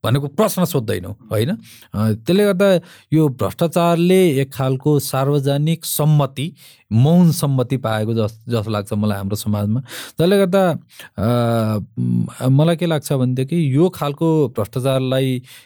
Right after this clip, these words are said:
ए, रोक्ने, ए, अथवा हुन नदिने, ए, त, अथवा भ्रष्टाचार गर्न खोज्नेलाई एक खालको हच्किने वातावरण त, अ,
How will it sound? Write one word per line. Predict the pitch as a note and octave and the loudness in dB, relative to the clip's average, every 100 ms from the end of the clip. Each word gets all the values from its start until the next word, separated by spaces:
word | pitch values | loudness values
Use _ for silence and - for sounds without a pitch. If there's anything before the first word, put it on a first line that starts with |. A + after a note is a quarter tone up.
| - | -12
ए, | F#2+ G2+ G#2+ | -4 0 0
रोक्ने, | A#2 C#3+ C#3+ D3 F3 - _ - | 0 0 -2 -2 -4 -16 _ -12
ए, | D2+ | -8
अथवा | G2 G#2+ A2+ A2+ G#2+ | -4 -4 -4 -2 -2
हुन | G2 C#3+ D#3 | 0 2 2
नदिने, | C#3+ C3 D3 F3 - _ - | 2 0 -2 -6 -14 _ -8
ए, | E2+ G2+ G2+ G2 B2+ | -2 0 0 -2 -2
त, | B2 A#2+ G#2+ G2 - | 0 0 -2 -4 -6
अथवा | A#2+ A#2+ C3+ | -4 -2 -2
भ्रष्टाचार | A#2 - - C3+ C3+ B2+ | -2 -6 -2 0 0 0
गर्न | B2 B2 | 0 -2
खोज्नेलाई | A2+ A2+ A#2+ A#2+ A#2+ | -4 -2 0 0 -2
एक | A2+ | -4
खालको | - A2 A2 G2+ G#2 | -6 -6 -4 -2 -2
हच्किने | - - E3+ E3 | -4 2 4 4
वातावरण | C3+ A#2 C3 B2 A#2 | 0 -2 -2 0 -2
त, | A#2 | -2
अ, | C3+ | -4